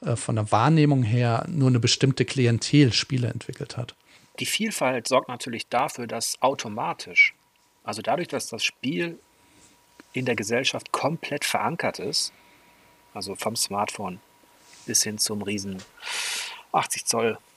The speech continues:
Speaker 2: Plasma irgendwo, sorgt das automatisch dafür, dass natürlich auch viel mehr Interessen abgebildet werden und dass aus
Speaker 1: Mhm.
Speaker 2: viel mehr Interessen heraus Spiele produziert werden. Und auf der politischen Ebene ist es auch so, dass das Spiel natürlich auch ein Instrument ist. Also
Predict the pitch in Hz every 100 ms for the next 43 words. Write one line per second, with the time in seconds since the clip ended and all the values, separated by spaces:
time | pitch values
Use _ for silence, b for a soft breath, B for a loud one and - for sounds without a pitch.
0 | _ - 107 - 98 82 - 127 104 -
1 | - 151 _ B B _ _ _ - 135
2 | 139 147 120 113 104 160 180 - 113 -
3 | 139 113 - 113 123 120 - 110 - 143
4 | 120 107 - 147 - 123 101 - 95 95
5 | 87 - - 87 - - 104 117 - 127
6 | - 123 104 - _ _ _ _ _ _
7 | - - - 143 123 117 - 127 131 110
8 | 104 107 - 110 117 110 101 - 98 -
9 | 151 175 - 90 90 113 - _ _ _
10 | _ _ _ _ - 123 117 - _ _
11 | - 110 - 101 - 98 175 - 151 120
12 | 107 101 87 98 - 95 - 104 120 117
13 | 107 - - 104 127 127 - 127 - 123
14 | 104 101 - - - 190 208 92 - -
15 | - - 101 95